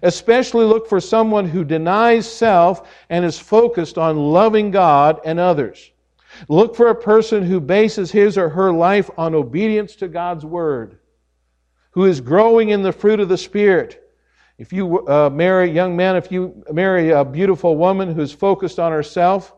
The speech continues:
or young lady, if you, uh, marry some hunk who thinks the world revolves around him, you're gonna have a mer-, a miserable ride in marriage. So look for a godly character. Secondly,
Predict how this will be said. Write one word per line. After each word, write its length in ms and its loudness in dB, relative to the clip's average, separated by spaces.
or 100 2
young 240 0
lady, 260 2
if 120 -4
you, 320 -8
uh, 140 -4
marry 320 -2
some 260 -2
hunk 420 0
who 160 0
thinks 320 -2
the 80 -2
world 300 2
revolves 460 2
around 300 -6
him, 420 -4
you're 140 2
gonna 140 0
have 180 -2
a 60 -4
mer-, 440 -4
a 180 -2
miserable 500 -6
ride 460 -2
in 240 -12
marriage. 580 -12
So 180 -2
look 280 2
for 120 0
a 40 0
godly 500 0
character. 420 -4
Secondly, 680 -2